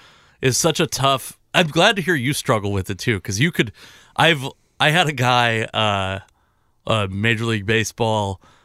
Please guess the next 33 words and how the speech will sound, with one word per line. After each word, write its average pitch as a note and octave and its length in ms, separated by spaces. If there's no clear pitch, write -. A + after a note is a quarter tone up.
I A#2 80
guess, C3 240
executive. C3+ 600
He's, A#2+ 100
like, A#2 140
a, A2+ 160
on A2+ 160
the A2 80
marketing G#2+ 360
team G#2+ 240
of G2+ 120
a, F#2+ 280
a, F2+ 380
or A2 240
marketing B2 540
department G3+ 340
of F3+ 80
a D#3+ 40
team. F3 380
And D3+ 80
he F#3 60
was E3 120
like, D3 260
uh, B2 260
I F3+ 60
can't, - 180
he's C3+ 140
like, C3+ 80
"I B2 60
can't D3 280
get C#3+ 140
you D3 80
players. B2 580